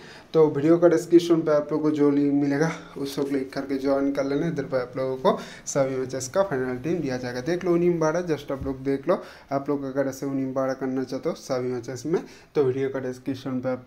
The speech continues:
लोग को जो लिंक मिलेगा, उसको क्लिक करके ज्वाइन कर लेना। इधर पे आप लोगों को फाइनल टीम सभी मैचेस का दिया जाएगा। तो चलिए, टीम के बारे में हम लोग को बातें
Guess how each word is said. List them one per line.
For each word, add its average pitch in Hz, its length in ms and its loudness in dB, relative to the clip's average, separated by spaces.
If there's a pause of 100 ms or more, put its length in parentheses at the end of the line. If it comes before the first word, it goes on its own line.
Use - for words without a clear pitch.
लोग 131 120 -4
को 135 100 -4
जो 131 220 -2
लिंक 131 280 0
मिलेगा, 131 260 -2
उसको 180 220 -4
क्लिक 123 320 -4
करके 123 260 -4
ज्वाइन 131 300 0
कर 131 160 -2
लेना। 139 240 0 (340)
इधर 131 200 -4
पे 127 160 -6
आप 127 220 -4
लोगों 131 200 -4
को 226 240 -2
फाइनल 123 320 -6
टीम 170 260 0
सभी 123 300 -4
मैचेस 123 400 -6
का - 280 -2 (280)
दिया 143 220 -2 (100)
जाएगा। 120 340 -8
तो 139 120 -6
चलिए, 170 340 2 (280)
टीम 135 200 2
के 135 80 0
बारे 135 220 2
में 127 100 -4
हम 127 180 -6
लोग 127 100 -10
को 143 80 -4
बातें 131 300 -4